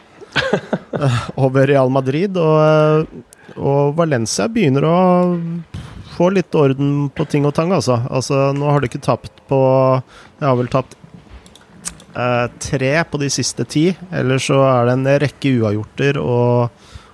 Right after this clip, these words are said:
og to seire. Eh, og,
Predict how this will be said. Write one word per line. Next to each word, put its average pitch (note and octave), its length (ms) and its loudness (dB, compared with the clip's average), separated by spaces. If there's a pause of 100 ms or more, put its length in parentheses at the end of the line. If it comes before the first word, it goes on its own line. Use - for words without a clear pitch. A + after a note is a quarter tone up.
og C3+ 120 0
to B2+ 200 0
seire. B2 520 0 (2000)
Eh, C3+ 320 4
og, C#3 760 4